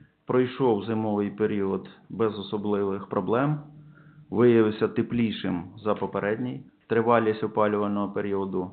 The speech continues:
склала сто шістдесят сім днів, що на десять днів, е, менше попереднього, і заж-, завершився тридцятого березня. Були деякі такі предостороги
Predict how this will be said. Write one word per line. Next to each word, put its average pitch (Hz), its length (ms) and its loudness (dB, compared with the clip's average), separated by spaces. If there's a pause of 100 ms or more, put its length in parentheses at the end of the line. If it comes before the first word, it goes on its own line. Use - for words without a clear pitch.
склала 98 520 0 (120)
сто - 220 -6
шістдесят 101 480 -4
сім 98 200 -2
днів, 101 260 -2 (580)
що - 180 -4
на 107 100 0
десять 104 380 0
днів, 98 480 -2
е, 92 520 -2 (640)
менше 107 540 0
попереднього, 107 920 -4 (720)
і 120 100 -4
заж-, 110 420 0
завершився 120 680 2
тридцятого 104 600 0
березня. 92 580 0 (200)
Були 107 320 -4
деякі 101 720 0 (600)
такі 98 240 -8
предостороги 107 760 -2